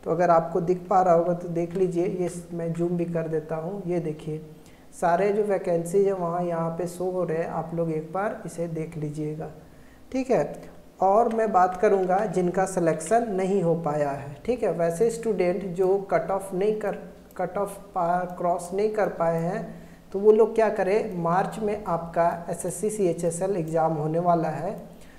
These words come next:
तो अभी से ही मेहनत में लग जाइए, क्योंकि जिस तरीके का कट ऑफ देखा जा रहा है इस बार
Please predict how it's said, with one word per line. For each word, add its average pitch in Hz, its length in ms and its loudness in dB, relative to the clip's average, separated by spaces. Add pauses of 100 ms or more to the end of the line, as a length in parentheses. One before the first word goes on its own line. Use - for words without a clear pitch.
(140)
तो 202 220 -4
अभी 226 240 0
से 226 220 6
ही 220 100 2
मेहनत 190 520 0
में 190 120 0
लग 170 260 4
जाइए, 160 400 2
क्योंकि 190 340 -2
जिस 208 280 -2
तरीके 202 340 4
का 208 140 0
कट 175 300 -2
ऑफ 208 180 -2
देखा 180 300 -2
जा 170 200 4
रहा 165 320 2
है 190 400 -4 (240)
इस 226 220 -4
बार 175 260 4